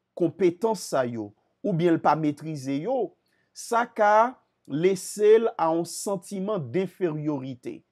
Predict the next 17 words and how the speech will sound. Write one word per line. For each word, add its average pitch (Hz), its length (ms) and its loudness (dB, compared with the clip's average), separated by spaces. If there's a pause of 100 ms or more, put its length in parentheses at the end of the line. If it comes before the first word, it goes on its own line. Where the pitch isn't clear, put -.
(480)
Sitou 214 680 -2
si 175 220 -6
l 160 80 6
ap 151 100 -4
gade 160 240 4
otou 147 320 -2
de 135 160 -4
li, 208 140 -8
gen 143 160 -4
de 143 80 -2
lòt 180 260 -6
timoun 165 560 -4
menm 147 160 -8
jan 120 240 -6
avè 175 300 -2
l 135 60 -8 (360)
ki 247 80 0